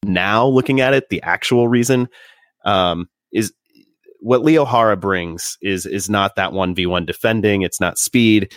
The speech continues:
It's his, his passing ability from, from that right back position, um, turning it into more of a, a, a combination threat and a, a, a threat for through balls.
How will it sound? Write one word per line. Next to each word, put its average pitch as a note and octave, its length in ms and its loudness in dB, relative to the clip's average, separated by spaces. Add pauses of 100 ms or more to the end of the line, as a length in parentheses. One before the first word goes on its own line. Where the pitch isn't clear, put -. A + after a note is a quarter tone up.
(200)
It's - 340 -2
his, F#2+ 440 -2
his G2+ 240 -6
passing F#2 420 -4
ability D#2+ 460 -6 (480)
from, F#2+ 300 -2
from F#2+ 320 -2
that F2+ 180 -2
right F2+ 200 -2
back E2+ 200 -4
position, E2+ 720 -2
um, E2 460 -2 (580)
turning A2 280 2
it G2+ 100 0
into F#2+ 300 0
more F2+ 340 2
of F2+ 140 -2
a, E2+ 300 2 (640)
a, F#2 260 0
a F#2+ 60 -2
combination F#2+ 680 -2
threat F2 380 -2 (300)
and F2+ 160 0
a, F2 240 0
a, F2 280 -2
a F#2+ 40 -4
threat - 280 -4
for F#2+ 120 -4
through B2+ 260 0
balls. - 360 -4